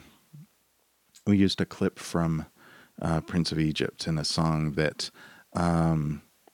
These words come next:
that gave us an opportunity to talk to the kids about how leaving Egypt wasn't necessarily fun.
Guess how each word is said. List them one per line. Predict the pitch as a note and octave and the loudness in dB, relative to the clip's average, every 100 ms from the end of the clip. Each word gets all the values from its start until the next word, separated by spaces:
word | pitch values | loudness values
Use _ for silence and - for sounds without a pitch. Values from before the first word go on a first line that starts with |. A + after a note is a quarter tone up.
| - _ _ - - _ _ | -20 _ _ -20 -20 _ _
that | - F#2 E2+ - - _ _ - G#2 | -2 2 2 0 -8 _ _ -8 0
gave | G2+ F#2 | 4 4
us | F2+ | 4
an | E2+ | 0
opportunity | E2+ - F#2+ F2 | 0 0 0 2
to | D#2+ | 0
talk | F2+ F2+ | -2 -2
to | - | -4
the | |
kids | F2+ F2 D#2 | -6 -6 -4
about | D2+ E2 D#2+ | -2 -2 -2
how | E2 E2 D#2+ D#2 - - _ | -2 -2 -2 -4 -14 -20 _
leaving | - F2+ F2+ F2 F2+ | -2 0 2 2 2
Egypt | F2 D#2+ - - | 2 0 -4 -6
wasn't | D#2 E2 D#2+ E2+ - - - _ | -2 -2 -2 -4 -6 -12 -14 _
necessarily | F#2+ E2+ - - F2 F2 F2+ F2+ | -4 -2 -2 -2 0 2 2 0
fun. | - C3 D2+ | 0 -2 -2